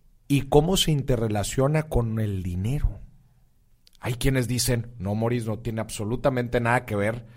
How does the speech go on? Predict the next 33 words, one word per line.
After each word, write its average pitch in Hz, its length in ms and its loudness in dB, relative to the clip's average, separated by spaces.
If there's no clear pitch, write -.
Yo 98 180 -4
creo 139 220 4
completamente 127 840 2
lo 120 140 2
contrario. 110 600 -2
Ustedes 131 300 0
me 135 80 2
han 135 100 4
escuchado 131 520 4
decir 127 340 2
que - 80 -4
el 113 80 0
ser 123 140 4
humano 131 260 2
está 123 200 0
hecho 123 220 4
por 123 280 4
pilares, 120 720 2
pilar, 98 340 2
el 113 120 2
pilar 107 300 2
emocional, 101 680 -2
el 104 120 -2
pilar 90 240 -2
es-, 95 280 -8
el 95 180 -8
pilar 98 340 -6
espiritual, 98 840 0
el 101 160 0
pilar 101 520 0
social 107 680 0
o 127 80 4
relacional. 107 640 0